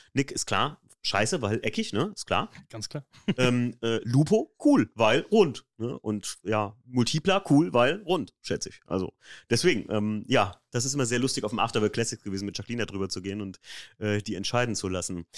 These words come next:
Speaker 1: Ja, liebe Freunde, ich würde sagen, ähm, kommen wir mal zum Schluss hier, ähm, haben wir irgendjemand von einer anderen Meinung überzeugt? Ich muss sagen, ich für meinen Teil sage, ja, ich verstehe, es muss ein gewisses Grundbudget da sein. Was ich auf jeden Fall mitnehme ist,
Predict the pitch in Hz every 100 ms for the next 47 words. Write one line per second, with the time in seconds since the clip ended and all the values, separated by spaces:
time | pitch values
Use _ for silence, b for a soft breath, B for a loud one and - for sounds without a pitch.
0 | B 139 202 214 139 123 - 120 117 104
1 | 123 131 117 127 143 139 127 123 123 110
2 | - B B B _ - 160 190 170 151
3 | 143 143 - 139 143 180 - 180 185 190
4 | 190 143 147 151 156 156 147 _ _ _
5 | _ _ _ - - 143 151 147 160 147
6 | 127 117 - 147 147 135 143 156 147 135
7 | 143 156 - - B B 123 156 - 151
8 | 151 135 - 156 143 131 135 139 135 131
9 | 131 - 107 107 110 131 151 - - 117
10 | - - 120 151 - - 113 117 110 107
11 | 104 - - 117 151 - 135 110 113 135
12 | 107 110 143 156 170 214 b b b 110
13 | 110 117 104 117 165 196 156 135 160 139
14 | 135 135 135 160 -